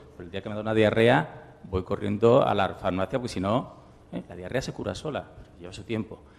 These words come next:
Lo que has dicho, que va más allá de tu actitud personal, tu compromiso personal,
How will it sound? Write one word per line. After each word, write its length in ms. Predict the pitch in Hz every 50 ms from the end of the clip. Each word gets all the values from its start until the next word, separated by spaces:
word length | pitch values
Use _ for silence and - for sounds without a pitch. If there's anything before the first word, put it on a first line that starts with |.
| - - - - - - - - _ _ - - _ - -
Lo 140 | 113 117
que 60 | - 156
has 80 | 151 143
dicho, 360 | 143 127 - - 107 92 -
que 100 | - 104
va 80 | 107 123
más 240 | 151 160 - - 120
allá 160 | 113 110 107
de 120 | 101 101 95
tu 340 | - - 156 139 123 101 - -
actitud 340 | 104 95 - 104 - -
personal, 640 | - 120 104 - - 95 101 104 95 85 - - - -
tu 180 | - 131 123 -
compromiso 480 | - 98 85 80 - 107 107 - 117 -
personal, 360 | - - - 98 92 90